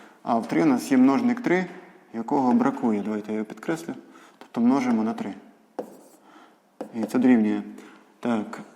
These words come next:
е, два помножити на три — це шість. А шість помножити на сім — це буде сорок два. Тобто у нас і сорок два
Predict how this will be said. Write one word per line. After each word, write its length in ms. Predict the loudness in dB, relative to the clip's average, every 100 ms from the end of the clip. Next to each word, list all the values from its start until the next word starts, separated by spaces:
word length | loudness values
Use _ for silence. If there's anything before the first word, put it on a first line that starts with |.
| _ _ -6
е, 300 | -4 -4 -2
два 220 | 4 4
помножити 400 | 6 2 4 2
на 120 | 2
три — 260 | 2 0 0
це 300 | -2 -4 -2
шість. 580 | -2 0 0 0 -6 -14 -16 -20 -20 -20 -20 -16 -14 -14 -16 -20 -20 -20 _ -6
А 340 | 0 2 2 0
шість 360 | 2 2 2
помножити 400 | 4 4 4 2
на 140 | 2 2
сім — 360 | 0 -2 -2 -8 -14
це 140 | -8 -4
буде 320 | 0 0 0 -4 -12
сорок 400 | -6 -2 0 2
два. 260 | 0 -2 -6 -12 -14 -20 -20 -20 _ _ _ -12 -12 -14 -20 _
Тобто 280 | -10 -6 -2
у 40 | 2
нас 320 | 2 0 -6 -18 -20 -6
і 120 | -2
сорок 300 | 0 -2 -2
два 260 | 2 2